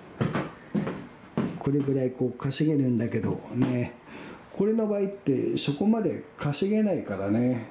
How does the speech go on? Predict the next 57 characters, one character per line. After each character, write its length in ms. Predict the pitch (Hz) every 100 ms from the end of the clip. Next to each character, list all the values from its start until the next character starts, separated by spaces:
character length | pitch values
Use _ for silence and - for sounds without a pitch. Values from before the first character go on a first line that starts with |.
| - - - - - - - - - - - - - - - - - - -
う 20 |
ん。 680 | 117 107 104 104 101 101 98 82 - - - - - - - - - - -
そ 340 | - 180 151
う 20 |
な 140 | 107 90
ん 140 | 95
だ 120 | 87
よ。 140 | 85 80 - 117 - - - - - - - - -
ち 100 | -
ょ 40 | 294
っ 20 |
と 160 | - 90
チ 200 | - 131
ャ 60 |
レ 100 | 190
ン 60 | 254
ジ 160 | 160 113
し 100 | -
て 60 |
み 80 | 147
る 100 | 127
価 120 | 104
値 120 | 120 117
あ 20 |
る 80 | 101
け 60 |
ど、 80 | 98
め 180 | 101 113
ん 100 | 151
ど 120 | 208
く 40 |
せ 140 | - 269
え 60 |
ん 80 | 277
だ 60 | 233
よ 80 | 202
な、 340 | 185 175 202 - - 196
す 220 | - 165
ご 100 | 160
く。 260 | - 151 151
<laughs> 1700 | - - - - - - - - - - - - - - - 277 -
で、 180 | - -
あ 540 | - 196 294 330 339 359
ー 40 |
っ 40 | 359
て 100 | 202
な 140 | 170
っ 60 | 170
た 120 | 170
場 80 | 147
合、 40 |
ま 200 | 139 147
た 160 | 160 233
戻 320 | 214 208 254
す 180 | 220 180
の 80 | 143
に。 140 | 139